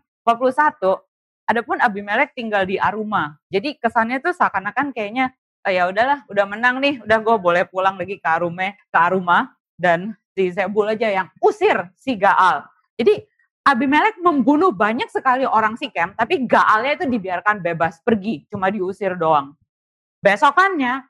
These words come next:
ketika orang kota Sikem itu keluar ke ladang, maka itu dibunuh lagi semuanya sama Abimelek. Dan sesudah itu dia masuk lagi ke dalam kota, masuk dalam kota, bunuh lagi orang di dalam kota itu.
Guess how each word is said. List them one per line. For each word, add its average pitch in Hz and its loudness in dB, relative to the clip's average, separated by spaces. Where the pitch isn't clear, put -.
ketika 214 0
orang 208 2
kota 202 -4
Sikem 208 -6
itu 208 -6
keluar 294 4
ke 202 -4
ladang, 196 0
maka 226 2
itu 254 0
dibunuh 240 2
lagi 254 0
semuanya 214 -6
sama 202 2
Abimelek. 160 -2
Dan 214 4
sesudah 226 0
itu 302 -2
dia 190 -2
masuk 294 2
lagi 294 2
ke 254 0
dalam 190 2
kota, 180 2
masuk 240 0
dalam 233 2
kota, 233 -4
bunuh 294 2
lagi 269 2
orang 247 2
di 208 -8
dalam 180 0
kota 170 -2
itu. 160 -8